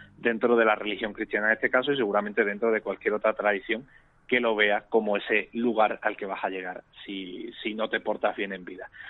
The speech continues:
Eh, una de las cosas más importantes que se pueden decir de ese, de ese infierno que representa Dante en su obra, eh, son los nueve círculos, ¿no? Que yo creo que es también la referencia más clara que tiene, eh, todo el mundo. Nueve círculos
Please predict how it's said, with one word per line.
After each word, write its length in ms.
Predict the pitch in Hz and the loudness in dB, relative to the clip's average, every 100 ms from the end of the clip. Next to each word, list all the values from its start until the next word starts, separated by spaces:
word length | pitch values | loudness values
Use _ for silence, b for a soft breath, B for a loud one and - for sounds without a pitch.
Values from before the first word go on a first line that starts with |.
| B B B B _ | B B B B _
Eh, 420 | 123 120 120 113 | 2 6 8 6
una 200 | 113 127 | 6 4
de 40 | 127 | 4
las 120 | 123 | 2
cosas 280 | 135 127 117 | 0 0 0
más 200 | 117 120 | 0 -2
importantes 600 | 117 110 - 117 107 95 | 2 2 4 0 -2 -8
que 120 | 98 | -8
se 100 | 101 | -4
pueden 160 | 104 104 | -2 -2
decir 260 | 104 117 | 0 0
de 60 | 104 | 0
ese, 500 | - 104 98 92 - | 0 0 0 -2 -2
de 100 | 110 | -2
ese 160 | - | -2
infierno 380 | 107 - 117 113 | -2 2 2 2
que 60 | 101 | 0
representa 760 | 101 98 101 107 101 107 101 101 | -2 -4 -6 -6 2 4 4 4
Dante 520 | 107 104 104 101 104 | 0 0 -4 -4 -4
en 100 | 101 | -6
su 160 | - 110 | 2 4
obra, 320 | 113 120 143 B B B B _ - | 6 4 0 B B B B _ 0
eh, 240 | 123 113 | 4 4
son 140 | - 120 | 4 2
los 120 | 120 | 4
nueve 280 | 123 117 98 | 4 4 4
círculos, 420 | 151 156 107 104 104 | 4 2 2 -4 -2
¿no? 160 | 117 | -2
Que 160 | 117 107 | 2 2
yo 140 | 107 | 2
creo 180 | 107 110 | 0 -2
que 80 | 110 | -2
es 60 | - | -4
también 260 | 104 104 | -2 0
la 120 | 104 | 2
referencia 600 | 107 101 107 104 - 104 | 0 0 0 0 0 0
más 160 | 101 104 | 0 -4
clara 300 | - 104 101 | 0 0 2
que 120 | 98 | -2
tiene, 460 | 101 104 104 101 95 | -4 -2 -2 -2 -4
eh, 320 | 95 101 98 | -6 -6 -6
todo 180 | - 98 | -4 -6
el 80 | 95 | -2
mundo. 320 | 160 131 95 B B B B - | -2 -2 -6 B B B B 0
Nueve 340 | 135 147 139 - | 4 6 4 4
círculos 520 | 170 - 156 170 | 2 4 4 4